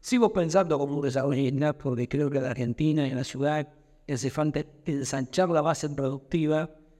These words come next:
ensanchar la base industrial con las nuevas industrias, también con la industria del conocimiento, eh, porque cuanto más se amplía la base productiva, más sostenibles son los derechos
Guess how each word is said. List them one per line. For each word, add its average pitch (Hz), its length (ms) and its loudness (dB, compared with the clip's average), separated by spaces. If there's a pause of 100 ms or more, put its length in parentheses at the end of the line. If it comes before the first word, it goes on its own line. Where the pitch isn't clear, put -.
(140)
ensanchar 131 560 2
la 156 140 2
base 147 240 0
industrial 151 560 0
con 123 160 -2
las 120 100 -4
nuevas 151 380 2
industrias, 143 420 0
también 170 280 0
con 156 140 2
la 135 120 0
industria 139 280 0
del 135 60 0
conocimiento, 139 760 0 (680)
eh, 131 180 -2
porque 127 320 -4
cuanto 123 360 -2
más 190 180 2
se 170 120 -2
amplía 170 440 2
la 139 100 0
base 156 280 0
productiva, 165 440 0
más 156 180 0
sostenibles 156 680 -2
son 151 160 0
los 147 140 -2
derechos 143 560 -4